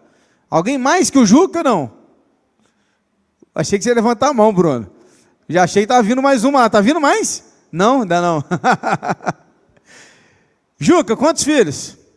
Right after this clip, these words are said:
Seis. Suzano Wesley teve dezenove filhos.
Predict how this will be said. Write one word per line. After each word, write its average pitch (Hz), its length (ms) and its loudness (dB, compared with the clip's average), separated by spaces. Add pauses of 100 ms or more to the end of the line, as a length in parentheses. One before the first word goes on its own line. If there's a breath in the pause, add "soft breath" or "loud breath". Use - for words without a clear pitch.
(1200)
Seis. - 960 -4 (1700)
Suzano 285 680 0
Wesley 170 840 -2 (960)
teve 190 480 4
dezenove 277 1080 0
filhos. 151 840 -4